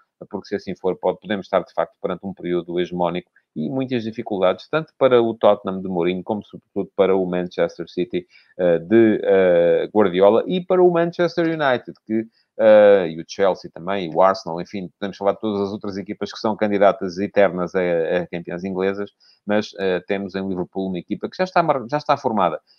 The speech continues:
e não vão destruí-la por dar cá aquela palha. Bom, entramos, eh, sim, é verdade, também o Fabinho passou por cá, eh, diz o José Barbeira dos Santos, passou pelo Rio Ave e na altura parecia, quando o Fabinho saiu do Rio Ave e andava naquele circuito, eh, andou pelo Mónaco,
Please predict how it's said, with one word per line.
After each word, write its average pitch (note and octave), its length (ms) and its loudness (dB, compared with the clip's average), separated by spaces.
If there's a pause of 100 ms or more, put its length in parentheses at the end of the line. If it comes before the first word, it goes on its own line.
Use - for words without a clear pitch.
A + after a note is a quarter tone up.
e A2 80 0
não G#2+ 160 2
vão G#2 180 2
destruí-la G2 540 -2
por G#2 180 -4
dar F2+ 200 2
cá F2 180 0
aquela D2 280 -4
palha. - 220 -18 (120)
Bom, A2+ 200 2 (1300)
entramos, F3+ 640 4
eh, C#3+ 540 8
sim, C3+ 300 0
é A2+ 40 2
verdade, D#2+ 320 -4
também E2 200 -8
o F2 40 -6
Fabinho F#2+ 320 -10
passou F2+ 240 -12
por - 160 -18
cá, A2 360 4
eh, F#2 380 -2
diz F#2 300 -8
o F2+ 140 -8
José F2+ 460 -4
Barbeira F2+ 340 -6
dos - 140 -16
Santos, A#2 260 -6
passou G2 300 -10
pelo F2+ 320 -8
Rio G2+ 280 0
Ave G#2 340 6
e - 20 -4
na G2+ 80 -2
altura G2 320 -4
parecia, A#2 560 -6
quando G2 220 -6
o - 60 -8
Fabinho F#2+ 320 -6
saiu F#2+ 220 -6
do F#2 100 -6
Rio F#2+ 240 0
Ave F#2+ 260 4
e - 20 -2
andava F2+ 360 0
naquele F#2 280 -6
circuito, F2+ 760 -6
eh, F2 520 -4
andou E2+ 200 -12
pelo E2+ 160 -14
Mónaco, F#2 400 -2